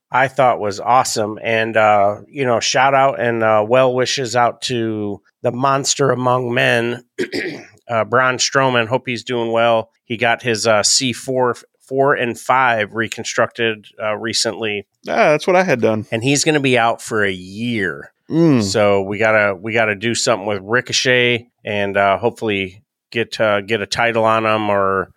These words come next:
Speaker 1: you know, I don't, I'm glad that they didn't put him in, just, like, slap him into another tag team. And, uh, you know, being in a program with Shinsuke, I think, you know, will make him a little more credible, 'cause Shinsuke,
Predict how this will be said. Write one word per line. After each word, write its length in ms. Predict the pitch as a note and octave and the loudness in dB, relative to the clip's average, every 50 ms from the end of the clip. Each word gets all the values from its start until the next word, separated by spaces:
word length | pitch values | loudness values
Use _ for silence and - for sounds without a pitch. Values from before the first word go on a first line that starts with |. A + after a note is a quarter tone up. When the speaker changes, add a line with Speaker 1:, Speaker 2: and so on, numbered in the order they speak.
| _ _ | _ _
Speaker 1:
you 100 | - A2 G2 | -8 -6 -2
know, 100 | G2+ F#2+ | 0 0
I 180 | F2 E2 G#2+ | 0 0 0
don't, 180 | G#2+ A2 - - _ _ | 0 -2 -2 -4 _ _
I'm 220 | G#2+ G#2+ G#2+ G#2 G2 | -2 -2 -2 -2 0
glad 320 | A2+ A#2 B2 B2 B2 A2+ | 0 2 2 2 2 0
that 140 | A#2 A2 - | 0 0 0
they 140 | B2 A2+ G#2+ | 0 0 0
didn't 240 | A2 A2+ A2+ - - | 0 0 -2 -2 -2
put 180 | - B2+ A#2 | 0 0 2
him 160 | A#2 A2+ A2+ | 2 2 0
in, 160 | A2 A2 G#2 G#2 _ _ _ _ _ | 0 -2 -4 -6 _ _ _ _ _
just, 260 | - A#2+ G#2 - - | -6 -4 -2 -2 0
like, 220 | A#2+ A2 G#2+ - - | 0 0 0 0 0
slap 340 | - - A2+ A2+ A2+ - - | 0 0 0 0 0 -2 -2
him 140 | A2+ A2 | -2 0
into 240 | A2 A2 A2 G#2+ G#2 | 0 0 0 0 0
another 260 | G2+ G#2 G#2+ G#2 G2+ F#2 | 2 2 2 2 0 0
tag 300 | - - G#2+ A2 A2+ G#2+ | 0 -2 -2 -2 -2 -4
team. 320 | - - B2 B2 B2 B2 A#2 _ _ _ _ | -6 -6 -6 -6 -6 -8 -10 _ _ _ _
And, 320 | - A2 G2+ G2+ G2+ G2 G2+ | -6 -4 -4 -4 -2 0 2
uh, 380 | G2 G2 F#2+ F#2+ F#2+ F#2+ F#2 F2+ _ _ _ _ | 2 2 2 2 2 0 -2 -4 _ _ _ _
you 140 | - A2 G#2+ | -4 0 0
know, 100 | G#2 G2+ | 0 0
being 320 | F#2 A2+ A2+ A2+ A2 A2 | 0 0 2 2 2 2
in 100 | A2 G#2+ | 0 0
a 60 | G2+ F#2 | -2 -2
program 580 | - - A2+ A2 G#2 G#2+ G#2+ G#2 G#2 G2+ G2+ | 0 0 0 0 2 2 2 2 2 0 -2
with 120 | G2+ G2 - | -2 -2 0
Shinsuke, 880 | - - - B2+ B2 A#2 A2+ - - A2+ G#2+ G#2 G#2 G2+ G2+ F#2+ - _ _ _ _ _ _ - | 0 0 2 0 0 0 -2 -2 -2 -2 -2 0 0 -2 -2 -4 -6 _ _ _ _ _ _ -6
I 80 | G#2 G2 | -4 -2
think, 300 | - B2+ A2+ G2+ - - _ _ _ _ _ | -2 -2 -4 -4 -8 -18 _ _ _ _ _
you 100 | - A2 | -4 -2
know, 120 | G#2+ G#2 G2+ | -2 -2 -2
will 320 | G2 G#2 G#2 G2+ G#2 - _ - | -2 -2 -4 -4 -6 -12 _ -8
make 280 | A2 A2+ A2+ G#2 - - | -4 -4 -2 -4 -4 -2
him 220 | - A#2 A2 A2 | -2 0 0 0
a 40 | G#2+ | 2
little 180 | A2 A2+ A2 | 2 2 2
more 200 | A2 A2 G#2 F#2+ | 2 2 2 0
credible, 460 | - - - B2 A#2 A2 G#2 G#2 G#2 G2+ | 0 0 -2 0 0 0 -2 -2 -4 -4
'cause 180 | - - F#2+ | -6 -6 -6
Shinsuke, 800 | - - - C3+ B2+ A#2 - - A#2 G#2+ G#2+ G#2 G2 F#2+ - | -4 -2 -2 -2 -2 -2 -2 -2 0 0 0 -2 -2 -4 -8